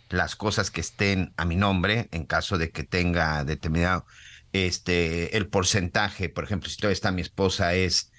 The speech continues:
tal cantidad de porcentaje para mi esposa, tal cantidad de porcentaje para mis hijas, punto. O sea, porque también eso es válido, ¿no? Yo sí creo que siempre ha sido una charla en el sentido, yo,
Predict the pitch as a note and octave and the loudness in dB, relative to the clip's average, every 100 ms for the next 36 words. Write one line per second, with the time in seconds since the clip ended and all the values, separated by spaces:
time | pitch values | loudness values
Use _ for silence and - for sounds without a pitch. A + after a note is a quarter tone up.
0 | - - - A2+ - F#2+ F2+ G2 G2 D2 | -20 -20 -4 -2 0 -4 0 2 2 0
1 | D#2 D2+ F2 F2+ F#2 D#2+ F#2 E2 E2 E2 | -4 -6 -2 0 0 0 0 -2 -2 -2
2 | E2 - C3 C3+ - F#2+ - E2+ F#2+ - | -2 0 2 2 0 -2 0 0 0 0
3 | F2+ D#2+ E2 D#2 E2+ D#2+ D2 C#2+ C#2+ D2 | -2 -2 -2 -2 0 0 0 0 -4 -6
4 | - - G2+ - - - - - - - | -6 2 2 2 -4 -16 -20 -20 -16 -2
5 | F2+ A2 F#2+ - - G2 G2 G2 A2 G#2+ | 2 4 2 -2 -4 -2 -2 0 2 2
6 | G2+ F2+ F#2 A2 C#2+ - _ _ _ _ | 0 0 0 -2 -4 -12 _ _ _ _
7 | F#2+ G#2+ A2 - - - _ - - A2+ | 0 2 2 -4 -20 -20 _ -20 -8 2
8 | B2+ B2+ C3+ A2+ B2+ A#2 A#2 A2+ A#2 A2 | 4 4 4 2 2 0 0 0 2 2
9 | G#2+ G2+ G#2+ G#2 F2+ - G2+ F#2+ F#2+ F2+ | 2 2 2 2 2 2 0 0 0 -2
10 | - F#2 F2 F2+ E2+ G#2+ G#2 G2+ G#2 A2+ | -2 -2 -2 -2 0 2 4 4 2 2